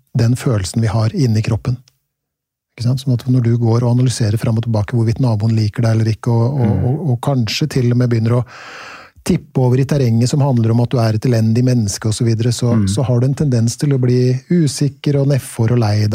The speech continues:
Speaker 1: og kanskje urolig og, og sånt noe. Så, så der er vi der. Det er ikke så
Speaker 2: Men hvorfor tenker vi
Speaker 1: hyggelig.
Speaker 2: mennesker sånn, da?
Speaker 1: Nei, det er flere grunner,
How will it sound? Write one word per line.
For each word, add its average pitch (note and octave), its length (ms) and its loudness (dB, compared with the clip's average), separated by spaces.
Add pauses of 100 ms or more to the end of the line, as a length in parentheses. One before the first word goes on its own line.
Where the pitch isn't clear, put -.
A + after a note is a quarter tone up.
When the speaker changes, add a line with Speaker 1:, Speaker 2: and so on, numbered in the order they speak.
Speaker 1:
og B2 60 -2
kanskje B2+ 280 0
urolig G2+ 460 0
og, A2 80 -2 (400)
og A#2 80 0
sånt A2 260 -4
noe. A#2+ 140 0
Så, C3 420 -2
så - 300 -4
der D3 160 0
er D#3+ 80 0
vi F3 80 0
der. A2+ 220 -2 (540)
Det C#3+ 140 0
er B2 140 2
ikke - 160 -4
så A#2+ 160 0 (140)
Speaker 2:
Men D3+ 120 2
hvorfor D3 240 0
tenker F#3 220 0
vi D3 80 2
Speaker 1:
hyggelig. A#2+ 160 2
Speaker 2:
mennesker B2 240 -2
sånn, G3 160 2
da? - 1500 -20 (520)
Speaker 1:
Nei, G3 160 2
det F#3 100 2
er - 20 0
flere D#3 240 0
grunner, C3 520 2